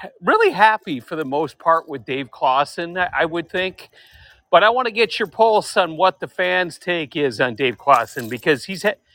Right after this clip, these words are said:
he's had some good seasons. He's had some pretty consistent teams. You kinda know what you're getting in week out and week with him. You perhaps have, you know, he's ran a model for several years where he values the red shirt, then he gets experienced players, just like you've been saying throughout the podcast or alluding to it.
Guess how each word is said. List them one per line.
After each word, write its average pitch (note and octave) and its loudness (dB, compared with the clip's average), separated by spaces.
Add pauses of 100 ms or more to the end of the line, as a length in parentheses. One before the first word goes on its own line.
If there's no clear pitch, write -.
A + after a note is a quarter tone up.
(200)
he's A#3 -2
had B3 4
some F#3+ -12 (300)
good F#3+ 4
seasons. G#3+ -8
He's F#3+ -10
had F3 2
some - -8
pretty F#3 -4
consistent E3+ -6
teams. F3+ -6
You E3 -10
kinda E3+ 2
know D3 4
what F3+ 0
you're F3+ 0
getting D#3+ 2
in E3 2 (460)
week E3 0
out F3 6
and D3+ 0
week D3+ 0
with D#3+ 0
him. F3 4
You C#3 -2
perhaps D3+ 2
have, D#3 4 (440)
you D#3+ 0
know, D3 4
he's D#3 -2
ran E3 4
a D#3 -2
model D3+ 4
for E3+ -4
several E3 0
years D3+ 0
where E3 2
he C#3+ 0
values C#3 4
the D#3+ -6
red D#3 4
shirt, E3+ -4
then C#3 0
he C3+ -4
gets D3 -4
experienced D3+ 0
players, D#3 4
just D3+ -2
like D3+ 2
you've E3 -2
been D3 -2
saying D3+ 2
throughout C#3+ 4
the E3 -6
podcast D#3+ 4
or D3+ 4
alluding D3+ 0
to C3+ -2
it. C#3+ 0